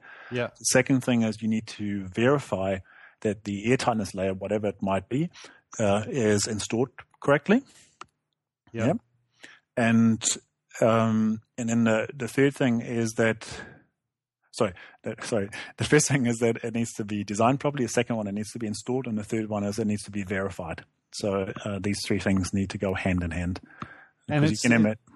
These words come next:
Speaker 1: it's the, the verification where the blow door comes in, is it? To, to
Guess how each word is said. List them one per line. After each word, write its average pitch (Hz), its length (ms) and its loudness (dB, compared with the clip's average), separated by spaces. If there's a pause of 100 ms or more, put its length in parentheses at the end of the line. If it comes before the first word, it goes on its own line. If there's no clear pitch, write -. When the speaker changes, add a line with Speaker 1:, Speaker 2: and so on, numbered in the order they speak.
Speaker 1:
it's - 260 -6
the, 131 500 0 (380)
the 131 100 -2
verification 127 1000 2
where 110 160 0
the 104 80 -4
blow 113 220 2
door 110 200 -4
comes 107 300 -4
in, 107 180 0
is 98 140 -6
it? - 200 -8
To, 110 240 -6 (220)
to 117 140 -6